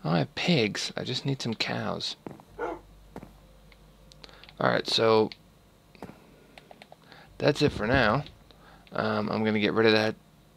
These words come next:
staircase, get some cows going, and, uh, use my enchantments, all my X P for books. Yeah.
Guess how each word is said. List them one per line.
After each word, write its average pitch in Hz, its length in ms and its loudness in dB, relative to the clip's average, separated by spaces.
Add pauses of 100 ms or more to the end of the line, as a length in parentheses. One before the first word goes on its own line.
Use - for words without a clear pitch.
(580)
staircase, 120 760 0 (120)
get 117 160 2
some 104 140 -6
cows 110 440 0
going, 107 420 0 (1300)
and, 107 420 -2
uh, 104 340 4
use 107 300 0
my 113 280 0 (260)
enchantments, 113 680 -2
all 113 140 2
my 113 120 0
X 107 240 -2
P 107 260 -6
for 98 460 -6 (480)
books. - 520 -4 (3500)
Yeah. - 200 -2